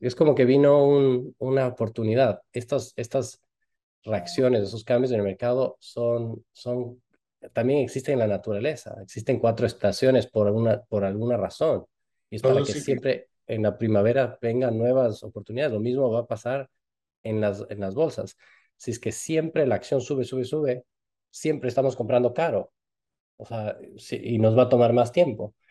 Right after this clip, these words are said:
Speaker 1: Pero si es que podemos tomar, eh, claridad, podemos actuar con calma, no como, eh, el lobo de Wall Street y tampoco como Michael Burry.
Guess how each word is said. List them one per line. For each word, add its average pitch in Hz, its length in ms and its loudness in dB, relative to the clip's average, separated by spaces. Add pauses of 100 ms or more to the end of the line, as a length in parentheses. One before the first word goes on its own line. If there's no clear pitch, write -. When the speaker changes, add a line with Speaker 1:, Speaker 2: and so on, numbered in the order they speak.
(300)
Speaker 1:
Pero 117 160 -4
si - 120 -6
es 117 100 -2
que 120 140 0
podemos 135 420 2
tomar, 127 460 0 (640)
eh, 104 380 -6 (240)
claridad, 110 760 0
podemos 117 420 -6
actuar 120 380 -2
con 104 180 -4
calma, 117 540 -2 (420)
no 156 300 -2
como, 123 540 -4 (400)
eh, 95 640 -6
el 98 140 -8
lobo 98 240 2
de 90 80 -2
Wall 90 200 -4
Street 87 300 -12
y 120 80 -8
tampoco 127 400 -4
como 131 260 2
Michael 127 260 0
Burry. 101 400 -2